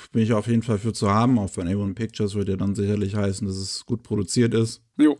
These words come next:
Speaker 2: jo.
Speaker 1: Ich weiß halt jetzt halt nur einfach nicht, worum es darin geht.
Speaker 2: <laughs>
Speaker 1: Halt irgendwas mit einem Zirkus, ja?
Speaker 2: Jo.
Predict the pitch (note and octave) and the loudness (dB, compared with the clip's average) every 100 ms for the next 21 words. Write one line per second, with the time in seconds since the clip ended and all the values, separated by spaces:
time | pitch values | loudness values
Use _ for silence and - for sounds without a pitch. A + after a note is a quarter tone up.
0 | - D#3 G#2 B2 G#2 G#2 G2 G#2 G#2 G2+ | -2 0 2 2 4 2 2 2 2 2
1 | A2+ G2 - A2+ G#2+ F#2 B2 G#2 F#3+ G#2 | 0 2 2 2 2 0 -2 -2 -2 -2
2 | - G2+ C#3 A#2 G2+ - _ _ _ E3+ | 0 0 0 -2 -4 -6 _ _ _ 0
3 | - G2 G#2+ A#2 C#3 G#2+ A2+ - G2 A#2+ | 2 2 4 4 4 4 2 2 2 4
4 | A#2 A2+ F#2+ F2+ G2+ A#2 B2+ _ _ - | 4 2 2 0 2 0 -2 _ _ -2
5 | C3+ | -2